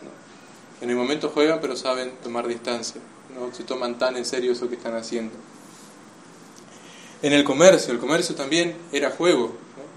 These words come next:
¿no? Uno cuando va a Ciudad del Este, algún día van, cuando uno va a comprar algo, a veces da este negocio, ¿no? Ellos dan, dice, "cien pesos", ¿no? "Yo te doy noventa". "No, no, no, noventa y cinco". "Bueno, ochenta y cinco". Entonces empieza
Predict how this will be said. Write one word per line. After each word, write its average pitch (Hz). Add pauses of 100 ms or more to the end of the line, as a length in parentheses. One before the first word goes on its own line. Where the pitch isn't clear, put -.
(260)
¿no? 131
Uno 131
cuando 123
va 131
a 135
Ciudad 147
del 147
Este, 151 (380)
algún 117
día 127
van, 143 (540)
cuando 120
uno 127
va 135
a 127
comprar 143
algo, 143
a 127
veces 135
da 135
este 135
negocio, 127 (320)
¿no? -
Ellos 123
dan, 123 (760)
dice, 123
"cien 156
pesos", 143 (300)
¿no? 123 (180)
"Yo 123
te 131
doy 135
noventa". 131 (340)
"No, 131
no, 143
no, 139
noventa 131
y 120
cinco". 143
"Bueno, 131
ochenta 143
y 135
cinco". 135
Entonces 127
empieza 139